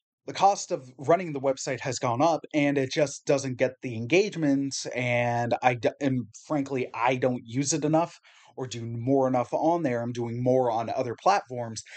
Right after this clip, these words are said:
It just doesn't make any sense to keep hosting the, the, the website. So the website will be going away. It might eventually come back,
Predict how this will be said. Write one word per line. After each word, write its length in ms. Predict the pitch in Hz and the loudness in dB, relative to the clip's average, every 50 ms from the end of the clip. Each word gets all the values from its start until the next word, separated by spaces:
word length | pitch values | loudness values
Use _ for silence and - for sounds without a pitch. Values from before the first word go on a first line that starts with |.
| - - - | -20 -14 -4
It 160 | - 180 170 180 | -2 -2 0 0
just 220 | 185 170 160 - | 0 0 0 0
doesn't 200 | 160 147 - 143 | -2 -4 -2 -2
make 140 | 143 127 120 | -4 -2 -2
any 180 | 127 123 117 107 | -4 -6 -4 -6
sense 320 | - - 123 113 - - | -4 -4 -4 -2 -2 -2
to 280 | - 123 117 107 104 - - | -2 -2 -2 -2 -4 -6 -8
keep 260 | - - 131 123 - | -8 -8 -8 -6 -4
hosting 540 | - 123 113 107 110 - - 117 113 110 110 | -2 -2 0 0 0 0 0 0 0 2 2
the, 340 | 110 107 107 104 98 - - | 4 4 4 2 0 -2 -4
the, 120 | 113 107 101 - _ _ _ _ 123 120 _ | -6 -8 -8 -8 _ _ _ _ _ _ _
the 380 | 117 113 107 104 101 101 101 101 - 113 110 113 | -8 -6 -4 -4 -4 -4 -6 -10 -16 -14 -4 0
website. 580 | 120 117 117 - - - - 82 76 71 - - - - - - - | 0 0 0 -2 -4 -4 -2 -2 -4 -4 -8 -10 -12 -12 -12 -10 -4
So 140 | - - 170 | 0 2 2
the 100 | 143 135 | 2 4
website 440 | 143 185 302 - - 220 214 196 - | 4 4 4 2 0 -2 -2 -2 -2
will 100 | 180 170 | -4 -4
be 100 | 156 160 | -6 -2
going 280 | 139 151 139 135 135 131 | 0 2 2 2 0 -2
away. 340 | 113 104 98 98 101 104 - | -4 -4 -4 -4 -6 -6 -4
It 80 | 127 139 | -4 -2
might 220 | 170 226 285 311 | 2 2 2 2
eventually 420 | 302 202 160 143 131 - - 123 110 | 2 0 0 -2 -2 -4 -8 -8 -8
come 160 | - 113 104 | -6 -6 -4
back, 240 | 95 87 92 98 | -4 -4 -4 -4